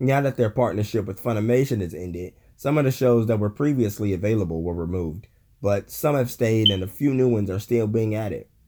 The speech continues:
The series in dub on Crunchy include Ace Attorney, Berserk Season two,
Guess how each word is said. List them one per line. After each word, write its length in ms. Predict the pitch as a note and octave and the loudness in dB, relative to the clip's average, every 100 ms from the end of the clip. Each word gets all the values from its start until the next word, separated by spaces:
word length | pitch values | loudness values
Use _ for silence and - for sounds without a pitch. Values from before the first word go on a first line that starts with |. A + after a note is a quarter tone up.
| _ - | _ -6
The 100 | A2 | -4
series 420 | C#3 C#3+ C3+ A#2 | 0 2 2 2
in 120 | G#2+ | 2
dub 300 | A2 A#2 G#2 | 2 2 2
on 140 | G2 | -2
Crunchy 400 | G2+ B2+ B2 A2 | 0 0 0 -2
include 440 | F2+ E2 E2+ D#2+ C2+ _ _ _ _ - | -4 -4 -4 -4 -8 _ _ _ _ -2
Ace 180 | A2 G#2+ | 0 0
Attorney, 520 | A#2+ C#3+ C3 G2+ G#2+ _ _ _ - | 0 0 0 -4 -8 _ _ _ -6
Berserk 460 | C3+ A#2+ D3 - | -2 2 2 0
Season 320 | - A2+ A2 A2 | -4 -2 0 0
two, 380 | C3 B2 C3+ | 2 2 0